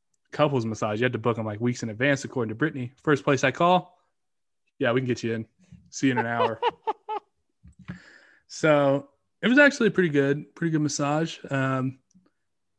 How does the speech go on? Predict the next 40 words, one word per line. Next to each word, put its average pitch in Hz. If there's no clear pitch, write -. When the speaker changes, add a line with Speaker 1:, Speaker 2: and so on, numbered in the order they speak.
Speaker 1:
they 147
kept 185
changing 160
out 139
the 147
masseuse -
on 143
my 127
wife. 170
<laughs> -
So 151
that 135
was 151
a 156
little 160
funny. 165
Like, 127
I'm 135
pretty 139
sure 131
there 131
was, 127
like, 120
three 135
or 127
four 127
dudes 120
that 117
eventually 120
massaged 117
my 123
wife. 127
So 117
that 123
was 135
a 135
little 139
odd, 120
but, 113
um, 110